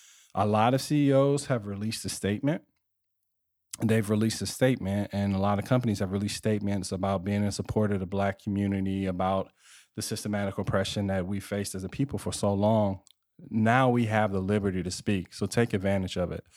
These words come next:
A few things that you wanna do, um, by all means, you know, share your feelings on social media, whether that's Twitter, Facebook, Instagram. Um, tell your stories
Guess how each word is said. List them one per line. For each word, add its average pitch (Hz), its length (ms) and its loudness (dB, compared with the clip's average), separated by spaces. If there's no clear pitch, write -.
A 110 80 2
few 131 200 4
things 143 320 2
that 113 180 0
you 120 100 2
wanna 110 220 2
do, 107 320 -2
um, 95 460 0
by 107 160 4
all 131 160 6
means, 120 600 2
you 107 80 2
know, 92 220 2
share 117 480 2
your 104 220 -2
feelings 117 560 0
on 110 240 0
social 135 320 0
media, 143 420 0
whether 90 260 -2
that's 78 360 -8
Twitter, 104 600 0
Facebook, 95 720 -2
Instagram. 87 760 -6
Um, 87 560 -2
tell 135 240 6
your 123 120 0
stories 98 720 -2